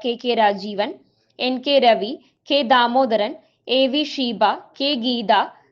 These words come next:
പി വി പ്രേമവല്ലി, ടി സജിത, ജില്ലാ പഞ്ചായത്ത് അംഗം കോങ്കി രവീന്ദ്രൻ, ഗ്രാമപഞ്ചായത്ത് അംഗം എ ദീപ്തി,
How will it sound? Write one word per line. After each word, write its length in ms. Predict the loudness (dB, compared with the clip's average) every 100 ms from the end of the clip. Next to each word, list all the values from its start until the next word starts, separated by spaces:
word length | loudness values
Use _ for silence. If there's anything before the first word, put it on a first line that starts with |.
| _ -6
പി 120 | -2 -2
വി 160 | -2 -6 -4
പ്രേമവല്ലി, 640 | -2 0 0 0 -2 -4 -8 -14 _
ടി 100 | -8
സജിത, 520 | 0 2 2 0 -2 -2 -2 -12 _ _ -14
ജില്ലാ 440 | -8 -4 0 4 4 2
പഞ്ചായത്ത് 540 | 0 2 2 2 0
അംഗം 340 | -2 0 0 0
കോങ്കി 460 | -4 -4 -4 -4 -2
രവീന്ദ്രൻ, 540 | -2 -2 -6 -6 -8 -12 _ _ _ _
ഗ്രാമപഞ്ചായത്ത് 1000 | 0 4 4 4 2 0 2 2 2 4 0 0
അംഗം 280 | 0 0 0 -4
എ 120 | -4
ദീപ്തി, 500 | -2 -4 -6 -8 -12